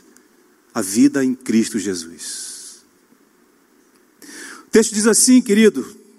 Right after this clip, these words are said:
em Marcos capítulo cinco, do vinte e cinco ao trinta e quatro: "E certa mulher, que havia doze anos,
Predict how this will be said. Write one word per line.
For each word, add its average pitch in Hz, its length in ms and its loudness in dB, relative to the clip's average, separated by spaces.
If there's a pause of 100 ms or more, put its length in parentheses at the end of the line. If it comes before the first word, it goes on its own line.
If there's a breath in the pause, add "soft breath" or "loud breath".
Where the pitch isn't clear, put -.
em 151 40 -6
Marcos 190 460 0
capítulo 190 400 0
cinco, 220 360 2
do 180 100 4
vinte 196 140 0
e - 40 -2
cinco 214 220 2
ao - 40 4
trinta 214 200 2
e 202 40 6
quatro: 214 400 -2 (880 soft breath)
"E 180 80 2
certa 262 380 2
mulher, 254 460 4 (720)
que 196 120 4
havia 208 320 4
doze 220 460 4
anos, 196 580 -4